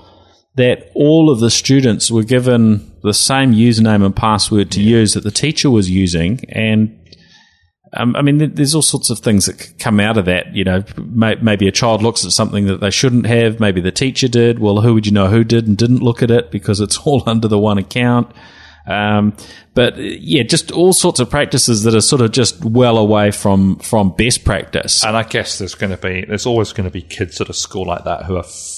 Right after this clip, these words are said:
Speaker 2: far more conversant with the systems and the software and the products than the teachers.
Speaker 1: Oh, of course. And,
Speaker 2: Yeah.
Speaker 1: you know, it was that, that way
Speaker 2: 'Cause
Speaker 1: in, in my day with the,
Speaker 2: 'cause
Speaker 1: the
Speaker 2: we were
Speaker 1: earlier
Speaker 2: them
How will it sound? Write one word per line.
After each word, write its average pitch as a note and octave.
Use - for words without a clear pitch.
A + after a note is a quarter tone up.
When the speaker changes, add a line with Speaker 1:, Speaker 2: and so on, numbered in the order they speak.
Speaker 2:
far F2+
more D#2
conversant F2+
with D2+
the -
systems -
and D#2
the D2+
software -
and -
the -
products -
than E2
the D#2+
teachers. -
Speaker 1:
Oh, B2+
of E2+
course. A2
And, F#2
Speaker 2:
Yeah. D#2+
Speaker 1:
you G2+
know, E2+
it E2+
was G#2
that, G2+
that A2
way A2
Speaker 2:
'Cause G2
Speaker 1:
in, -
in G2+
my A2
day G#2
with F#2+
the, G2+
Speaker 2:
'cause F#2+
Speaker 1:
the A2
Speaker 2:
we C3+
were A2
Speaker 1:
earlier B2
Speaker 2:
them -